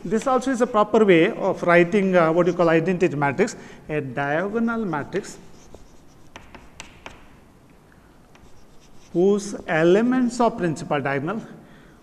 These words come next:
whose elements means all the elements, all elements of diagonal,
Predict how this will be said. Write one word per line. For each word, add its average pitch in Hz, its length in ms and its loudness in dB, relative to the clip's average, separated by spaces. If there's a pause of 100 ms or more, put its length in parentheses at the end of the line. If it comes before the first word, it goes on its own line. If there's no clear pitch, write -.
whose 180 320 0
elements 175 720 2 (1300)
means 220 220 2
all 220 340 6
the 226 100 6
elements, 160 520 2 (640)
all 214 460 6
elements 208 600 8
of 175 300 6 (2250)
diagonal, 175 680 4